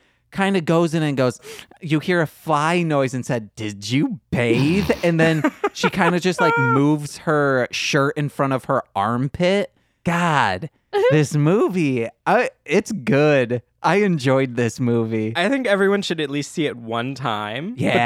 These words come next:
Speaker 3: that's it. Just watch it once. That's
Speaker 1: And
Speaker 3: all you need.
Speaker 1: for real, fast forward.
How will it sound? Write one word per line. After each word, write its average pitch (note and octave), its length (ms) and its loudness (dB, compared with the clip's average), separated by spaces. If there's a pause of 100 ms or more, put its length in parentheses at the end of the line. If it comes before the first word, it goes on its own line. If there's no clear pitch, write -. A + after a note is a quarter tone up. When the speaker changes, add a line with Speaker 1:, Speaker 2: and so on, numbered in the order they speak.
(140)
Speaker 3:
that's C3 140 -4
it. G2+ 260 -2
Just D3+ 240 -2
watch C3+ 260 0
it F2+ 120 -8
once. - 280 -18
That's C#3 180 0
Speaker 1:
And E3 100 2
Speaker 3:
all C#3 160 2
you D3+ 120 0
need. B2 460 -6
Speaker 1:
for E3+ 240 2
real, D3 300 4
fast B2+ 520 -2
forward. G2 640 -4